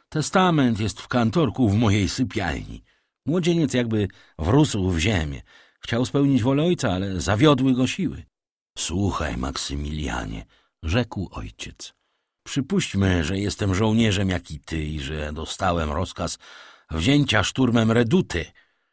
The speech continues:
Gdybyś nawet wiedział, że padnę, zdobywając tę Redutę, czyż nie rzekłbyś mi tak jak przed chwilą: „Idź, ojcze, bo nie spełniając rozkazu okryłeś się hańbą, a śmierć lepsza jest od hańby”?”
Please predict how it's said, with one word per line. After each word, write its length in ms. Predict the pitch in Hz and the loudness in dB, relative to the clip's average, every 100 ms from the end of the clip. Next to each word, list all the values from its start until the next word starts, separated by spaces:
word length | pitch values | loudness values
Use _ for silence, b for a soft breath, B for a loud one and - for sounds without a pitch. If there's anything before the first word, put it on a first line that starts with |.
| _ - | _ -12
Gdybyś 340 | 90 73 69 | -8 -6 -2
nawet 440 | 104 65 58 - - | -2 -2 -6 -10 -12
wiedział, 560 | 58 87 120 80 69 - | -8 -4 -2 -2 -6 -8
że 120 | 80 | -8
padnę, 420 | - 92 69 85 B B B | -4 -4 -4 -8 B B B
zdobywając 640 | 78 101 101 95 107 101 95 | -6 -2 0 0 0 0 -2
tę 140 | 101 | 0
Redutę, 480 | 90 82 71 82 85 | 0 0 -4 -6 -8
czyż 280 | - 107 90 | -4 -2 0
nie 320 | 101 131 147 | 2 4 6
rzekłbyś 600 | 120 117 110 104 110 98 | 4 2 2 2 2 0
mi 160 | 98 95 | -2 -2
tak 220 | 107 104 | -2 -2
jak 180 | 104 - | -4 -6
przed 280 | - 98 - | -4 -4 -4
chwilą: 640 | - 135 143 123 107 80 b b | -2 -2 0 0 0 -4 b b
„Idź, 340 | - 117 82 101 | -4 -4 -2 0
ojcze, 400 | 131 120 139 131 | 0 0 0 0
bo 180 | 120 117 | 0 0
nie 160 | 117 | -2
spełniając 580 | 104 110 113 135 143 113 | -2 -2 0 0 0 -2
rozkazu 600 | 98 101 - 143 131 107 | -4 -4 0 0 2 0
okryłeś 420 | 101 117 120 95 | -4 -4 -2 -2
się 180 | - 110 | -4 -6
hańbą, 560 | - - 135 135 110 90 B B B | -8 -4 -2 0 0 -2 B B B
a 100 | - | -4
śmierć 420 | 101 143 156 117 113 | 0 2 2 2 2
lepsza 400 | 135 - 107 117 | 2 2 0 2
jest 260 | 113 - | 0 -2
od 100 | 98 | -4
hańby”?” 440 | - 123 110 87 | 0 2 2 0